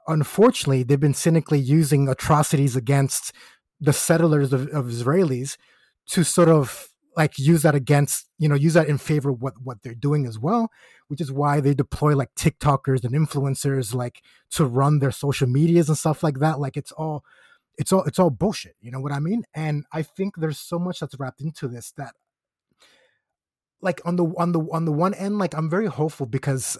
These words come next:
as we've all seen, like, the global response has been heartwarming. Like, there's been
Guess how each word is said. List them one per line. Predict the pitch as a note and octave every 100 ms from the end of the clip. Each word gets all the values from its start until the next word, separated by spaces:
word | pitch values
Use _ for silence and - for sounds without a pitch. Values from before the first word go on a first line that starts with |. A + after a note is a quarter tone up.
| -
as | D#3 C#3+
we've | C3+
all | C#3+ D3
seen, | - - D3
like, | C#3 B2
the |
global | A#2 B2+ D#3 D#3
response | C3+ - - E3 D#3 C3 - - - - _
has | - D#3+
been | B2+ C3
heartwarming. | - - E3+ F#3 D#3 C#3 A#2+ A#2
Like, | C3+
there's | D3
been | C3+ D#3+